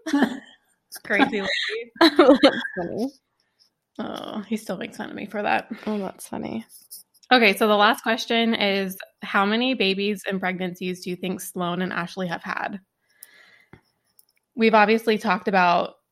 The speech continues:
Speaker 1: your surrogacies, and I've had several losses, and, but we've never told anyone, like, how many. <laughs> It's kind of a surprising number, I think, but
Speaker 2: So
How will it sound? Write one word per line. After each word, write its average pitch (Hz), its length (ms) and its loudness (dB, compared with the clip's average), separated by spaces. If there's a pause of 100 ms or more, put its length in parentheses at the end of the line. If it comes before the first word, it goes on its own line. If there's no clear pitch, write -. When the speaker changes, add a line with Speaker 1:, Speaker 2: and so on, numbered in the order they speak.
Speaker 1:
your 185 220 -2
surrogacies, 254 840 2
and 180 480 2 (540)
I've 185 180 -2
had 180 280 0
several 175 440 2
losses, 208 680 0
and, 175 420 -2 (380)
but 202 100 4
we've 202 120 4
never 185 480 2
told 175 440 -4 (420)
anyone, 170 300 -4
like, 170 140 -4
how 170 220 -4
many. 170 440 -2
<laughs> - 60 -8 (300)
It's - 220 -4 (540)
kind 262 180 0
of 254 140 0
a 226 100 4
surprising 196 560 0
number, 185 260 0
I 185 140 0
think, 208 420 -4
but - 320 -2
Speaker 2:
So 233 300 8